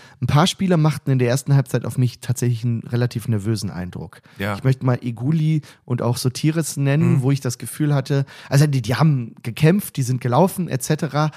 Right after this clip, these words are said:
Speaker 1: Aber wenn die einen Ball am Fuß hatten, dann merkte man irgendwie schon, dass ihnen so ein bisschen das Herz in die Hose
Speaker 2: Den wollt-, den wollten sie schnell wieder loswerden, ja.
Speaker 1: Ritsch-, ja, genau, genau. Und Iguli merkt man schon an, dass er gerade nicht seine beste Formphase hat,
Speaker 2: Ja.
Speaker 1: et cetera.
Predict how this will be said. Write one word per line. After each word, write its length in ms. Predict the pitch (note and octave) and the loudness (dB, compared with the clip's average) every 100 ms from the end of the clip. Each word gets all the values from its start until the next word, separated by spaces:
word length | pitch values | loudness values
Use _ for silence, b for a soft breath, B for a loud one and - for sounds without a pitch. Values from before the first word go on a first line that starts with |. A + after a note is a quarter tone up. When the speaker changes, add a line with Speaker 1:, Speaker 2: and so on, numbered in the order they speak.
| B B | B B
Speaker 1:
Aber 220 | B2 C3 | 0 4
wenn 100 | C#3 | 6
die 60 | D#3+ | 6
einen 100 | C#3+ | 6
Ball 180 | D3 F3+ | 4 4
am 120 | D#3+ | 2
Fuß 280 | - F#3+ - | -2 -2 0
hatten, 320 | D#3 E3+ D#3 | -2 -2 0
dann 180 | C#3+ C#3 | 2 4
merkte 340 | C#3+ D3 C3+ | 2 2 -4
man 180 | C3 A#2+ | -4 -2
irgendwie 420 | B2 B2+ C3 B2+ | -4 -4 -4 -4
schon, 420 | - C3 C#3 C#3 B B B | -2 2 2 2 B B B
dass 220 | - B2 - | -6 -4 0
ihnen 160 | C3+ | 2
so 80 | B2+ | 2
ein 60 | B2 | 2
bisschen 320 | C#3+ - B2 | 0 2 2
das 180 | A#2+ B2 | 2 4
Herz 220 | B2 - | 2 2
in 80 | B2+ | 0
die 140 | A2+ | 0
Hose 240 | A#2 A2+ | 0 0
Speaker 2:
Den 100 | A2+ | -2
wollt-, 200 | G#2 G#2+ | 0 -2
den 120 | C3+ C#3 | 0 2
wollten 200 | D#3 D3 | 2 2
sie 80 | B2+ | 0
schnell 240 | C#3+ C#3+ | 0 0
wieder 120 | C3 | 2
loswerden, 460 | A#2+ A#2 - D2 D#2+ | 2 0 -2 -4 -4
ja. 140 | E2+ | -4
Speaker 1:
Ritsch-, 260 | F#2 B2 - | -2 -2 2
ja, 200 | C#3+ F#3 | 4 4
genau, 320 | F#3 A#2+ G#2 | 4 0 -2
genau. 320 | G2+ G2+ F#2+ | -4 -6 -6
Und 280 | G#2+ B2 A2+ | -4 -4 -4
Iguli 440 | - C3 E3+ F#3+ E3 | -2 4 6 8 6
merkt 480 | D3 C#3 D#3 - | 4 2 0 2
man 100 | E3 | 0
schon 320 | D3+ - F3 - | 0 2 2 2
an, 280 | C#3+ F#3 | 2 4
dass 180 | E3 D#3 | 4 2
er 80 | C#3+ | -2
gerade 360 | B2 C#3+ D3+ C#3 | 0 0 2 2
nicht 200 | D3+ - | -2 -2
seine 200 | C#3 B2+ | -2 0
beste 460 | C#3 - E3 D#3 b b b | 0 -2 0 0 b b b
Formphase 880 | - - C#3 D#3 - D#3 D3 C#3 B2+ | -10 0 2 2 0 2 2 2 0
hat, 260 | E3 - - | -2 -4 -4
Speaker 2:
Ja. 120 | G2+ | -2
Speaker 1:
et 80 | G#2 | 0
cetera. 360 | D#3+ D#3+ D3 | 0 0 2